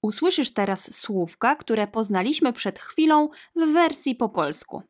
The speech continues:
Zastanów się, jak brzmi ich hiszpański odpowiednik. Po chwili usłyszysz poprawną odpowiedź. W ten sposób sprawdzisz, ile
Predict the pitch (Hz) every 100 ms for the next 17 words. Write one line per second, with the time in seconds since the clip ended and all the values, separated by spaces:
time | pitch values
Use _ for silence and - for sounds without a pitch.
0 | _ - - - 190 208 - 294 311 285
1 | - 254 - 226 285 302 226 196 226 214
2 | 247 302 320 - 220 - - 220 - 202
3 | 196 - 202 202 240 240 240 165 147 -
4 | _ _ - - - - 226 - - 165
5 | 170 277 - 302 - 208 202 220 - -
6 | 285 208 180 185 180 196 - 185 170 -
7 | - _ _ - - _ - 196 185 -
8 | 165 151 - 349 - - 254 254 233 226
9 | 240 - 311 330 320